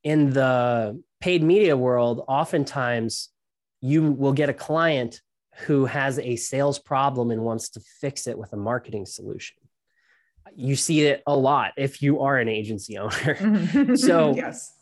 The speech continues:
Speaker 1: so learning, learning how to help transform that client is, well, gosh, I could probably write a book about that. I don't know that it'd be good, but I've, I've had a lot of experience in that process. And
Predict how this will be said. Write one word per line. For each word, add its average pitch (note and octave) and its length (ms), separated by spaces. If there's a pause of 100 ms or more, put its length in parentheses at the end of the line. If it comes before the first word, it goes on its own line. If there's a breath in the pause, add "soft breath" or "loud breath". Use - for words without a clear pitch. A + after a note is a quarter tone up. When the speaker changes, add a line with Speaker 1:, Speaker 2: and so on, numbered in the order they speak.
(100)
Speaker 1:
so D3 240
learning, D#3+ 840 (960)
learning F3+ 280
how D#3 680 (280)
to D#3 140
help D#3 280
transform D3+ 640
that A#2+ 220
client G#2+ 460 (680)
is, C#3 340
well, B2+ 120
gosh, A#2 380
I B2+ 80
could B2 180 (140)
probably C3+ 260
write B2 180
a G2 40
book B2 260
about G2+ 260
that. B2 280 (420 loud breath)
I B2+ 120
don't C#3 100
know B2+ 120
that A#2 100
it'd A2+ 100
be G#2 100
good, G#2+ 380 (220)
but A2 320 (220)
I've, A#2+ 280 (140)
I've B2 100
had D#3 120
a C#3 60
lot C#3+ 220
of C3 80
experience C3 680
in C3+ 80
that A#2+ 180
process. C#3 540
And D3+ 320